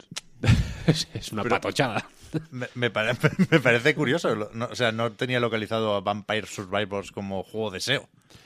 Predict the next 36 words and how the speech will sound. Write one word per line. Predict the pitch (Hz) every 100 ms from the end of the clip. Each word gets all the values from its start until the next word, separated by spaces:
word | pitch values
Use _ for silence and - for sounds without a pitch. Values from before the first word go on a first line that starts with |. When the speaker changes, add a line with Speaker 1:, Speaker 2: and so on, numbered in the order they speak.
| -
Speaker 1:
Es | 127
un | 165
juego | 185 175
que |
Speaker 2:
Ya, | 135
Speaker 1:
tiene, | 147 170 180
Speaker 2:
pero | 131
Speaker 1:
mira, | 113 87
lo | 98
voy | 123
a |
buscar | 139 127
en, | 110 95
lo | 101
voy | 107
a |
buscar | 131 123 95
en | 87
directo. | 85 76 - 123 - - -
Es | 113
un | 139
juego | 135 123 95
que | 98 90 101
en | 95 90
Steam, | - 147 156 180 - - - _ _ -
donde | 98 90
ya | 92
digo, | 101 92 78
cuesta, | 98 - 90 80
está | 90 101
en |
acceso | 95 101 87
anticipado, | 78 87 98 113 117 113 113 113 110 113 123 110
eh, | 85 82 80 85 _ _ - - _ _ _ _ _ _ -
lleva | 101 98 92 -
un, | 95 98